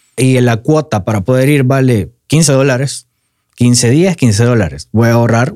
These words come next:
un dólar cada día. Si vale treinta, dos dólares cada día. Lo que valga esto y lo que tu presupuesto también te permita.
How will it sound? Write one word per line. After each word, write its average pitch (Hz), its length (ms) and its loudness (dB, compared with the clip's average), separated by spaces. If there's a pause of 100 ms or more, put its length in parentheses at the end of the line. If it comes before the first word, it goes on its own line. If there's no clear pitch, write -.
un 135 140 2
dólar 98 300 0
cada 104 200 0
día. 160 300 -2 (480)
Si - 160 -2
vale 143 300 0
treinta, 151 440 -2
dos 104 240 -2
dólares 104 380 2
cada 98 220 0
día. 127 260 0 (300)
Lo 160 280 0
que 151 340 -4 (100)
valga 139 480 -2
esto 196 320 0
y 180 60 2
lo 131 120 2
que 127 100 -2
tu 120 160 -2
presupuesto 127 840 0
también 127 540 0 (200)
te 117 120 -2
permita. 98 680 0